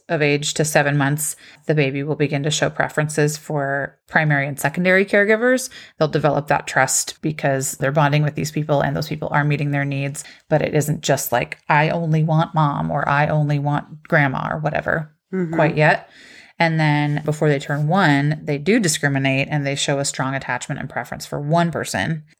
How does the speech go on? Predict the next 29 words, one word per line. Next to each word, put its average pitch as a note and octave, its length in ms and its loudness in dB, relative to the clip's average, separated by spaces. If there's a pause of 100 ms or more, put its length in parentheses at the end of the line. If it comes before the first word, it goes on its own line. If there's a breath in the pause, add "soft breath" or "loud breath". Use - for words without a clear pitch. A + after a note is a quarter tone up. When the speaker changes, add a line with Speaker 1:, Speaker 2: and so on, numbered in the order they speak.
(120)
Speaker 1:
After G#3+ 360 2
that, D3 460 2 (100)
they C#3+ 680 0
have D#3+ 380 2
the D#3+ 140 2
ability D3 480 2
to D3 360 -4
form C#3+ 560 -6
strong C#3 360 -2
bonds C3 360 -2
with - 180 -8
multiple D3+ 380 -4
people. - 360 -6 (340 loud breath)
So D3 460 2
if - 80 -8
you E3+ 80 -2
happened D3+ 480 0
to - 100 -4
be D3 440 -2 (180 loud breath)
gone D#3 240 2
and D3+ 120 2
traveling D#3 440 2
a D3+ 60 2
whole E3 240 2
lot D#3 280 4
when D#3 140 -2
your C#3+ 80 -6
kid D#3 200 -4
was D3+ 360 -4